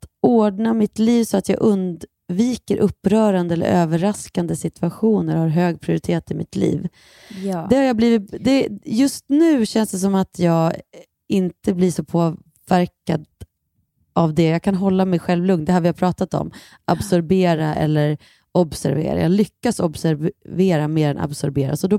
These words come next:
Speaker 1: då tycker inte jag det är så jobbigt när det sker en massa, eh, så,
Speaker 2: Nej, och jag
Speaker 1: liksom.
Speaker 2: skulle precis säga det också, att det är en mognadssak.
Speaker 1: Det är en
Speaker 2: Alltså,
Speaker 1: mognad
Speaker 2: det
Speaker 1: och
Speaker 2: har ju
Speaker 1: övning.
Speaker 2: verkligen, ja. Men, men, eh,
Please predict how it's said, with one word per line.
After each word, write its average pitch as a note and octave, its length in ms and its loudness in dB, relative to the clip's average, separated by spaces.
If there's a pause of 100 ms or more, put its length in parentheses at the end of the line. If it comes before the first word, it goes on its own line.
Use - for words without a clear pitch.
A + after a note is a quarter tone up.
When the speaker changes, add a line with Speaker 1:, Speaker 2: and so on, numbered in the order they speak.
Speaker 1:
då A#3 200 -2
tycker F#3 200 -2
inte E3 160 -4
jag D#3+ 60 2
det D#3+ 40 0
är - 20 0
så D#3+ 120 -6
jobbigt D#3+ 480 -2
när D3+ 80 -2
det C#3+ 80 0
sker E3+ 240 -2
en C3+ 120 -4
massa, - 320 -6 (640)
eh, - 240 -18
så, - 260 -4 (500)
Speaker 2:
Nej, B3 280 -2
och E3 60 2
jag G#3+ 60 0
Speaker 1:
liksom. A#3 200 2
Speaker 2:
skulle A#3+ 160 -2
precis A3 420 -4
säga F3+ 260 0
det D#3 160 -2
också, F3+ 200 -8
att D#3+ 120 -10
det E3+ 120 -4
är G#3 40 -2
en G#3+ 120 -4
mognadssak. D3+ 840 -4
Speaker 1:
Det A#3+ 60 4
är B3+ 40 0
en B3+ 120 0
Speaker 2:
Alltså, C4 140 4
Speaker 1:
mognad G3+ 280 0
Speaker 2:
det G#3+ 60 4
Speaker 1:
och G#3+ 60 2
Speaker 2:
har G#3 100 2
ju A3 60 4
Speaker 1:
övning. F3 180 2 (120)
Speaker 2:
verkligen, E3 360 0 (100)
ja. E3+ 340 -2 (500)
Men, F3+ 360 -2
men, E3+ 320 -4
eh, D#3 260 -2